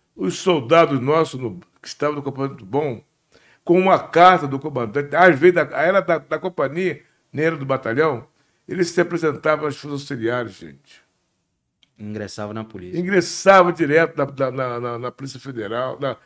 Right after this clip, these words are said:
Speaker 1: na, na rodoviária, na P M, bombeiro e por aí vai. Com a carta, porque esse soldado já tá pronto, gente. Vão aprender algu-, algumas diretrizes, mas a gente tá, tá pronto.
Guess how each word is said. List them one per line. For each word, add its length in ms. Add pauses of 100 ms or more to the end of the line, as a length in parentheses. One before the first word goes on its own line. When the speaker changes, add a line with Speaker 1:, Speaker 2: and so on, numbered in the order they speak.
(160)
Speaker 1:
na, 140
na 100
rodoviária, 840 (320)
na 140
P 160
M, 320
bombeiro 680 (160)
e 60
por 180
aí 80
vai. 400 (1000)
Com 160
a 80
carta, 320
porque 640 (420)
esse 280
soldado 480
já 120
tá 160
pronto, 520
gente. 440 (400)
Vão 120
aprender 360
algu-, 240
algumas 300
diretrizes, 880 (440)
mas 180
a 40
gente 140
tá, 100
tá 160
pronto. 580